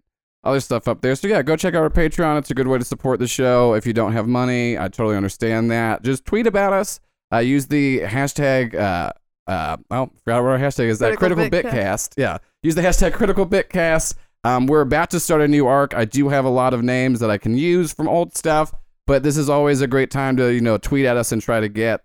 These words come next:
Speaker 1: uh, your name on this, 'cause we're gonna be, we're gonna be back in school, and that's gonna give me a lot of opportunities to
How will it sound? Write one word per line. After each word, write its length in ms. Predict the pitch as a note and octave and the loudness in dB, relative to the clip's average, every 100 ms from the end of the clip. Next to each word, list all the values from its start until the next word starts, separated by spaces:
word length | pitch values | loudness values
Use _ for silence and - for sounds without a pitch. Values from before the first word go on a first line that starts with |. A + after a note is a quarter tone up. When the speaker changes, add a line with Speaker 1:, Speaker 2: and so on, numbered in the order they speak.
| - | -4
Speaker 1:
uh, 340 | F#2+ F#2 F2+ | -2 0 -2
your 160 | A2+ C3+ | -2 0
name 380 | D3+ A#3 A#3 - | 0 -2 -4 -4
on 180 | - G2 | -4 -2
this, 260 | G2 E2+ - | -2 -4 -6
'cause 220 | - G2 | -6 -4
we're 160 | G#2+ G#2+ | -2 -2
gonna 160 | A#2 | -2
be, 400 | G#2+ A2+ A2+ A2 _ _ _ - | -2 -2 -2 -4 _ _ _ -2
we're 80 | C3+ | 0
gonna 100 | D#3+ | 2
be 80 | D#3+ | 2
back 320 | E3+ E3+ D#3+ | 2 0 0
in 100 | D#3 | -2
school, 420 | - - F3+ D#3+ | -2 0 2 2
and 60 | C3 | 2
that's 120 | B2 | 0
gonna 140 | - C3 | -2 0
give 120 | C3+ | 0
me 80 | C3 | 2
a 60 | |
lot 180 | B2 B2 | 2 0
of 100 | A#2+ | 0
opportunities 720 | A#2 A#2 - C3 B2 A2+ G#2 | 0 -4 -4 -2 0 0 -2
to 80 | A2 | -8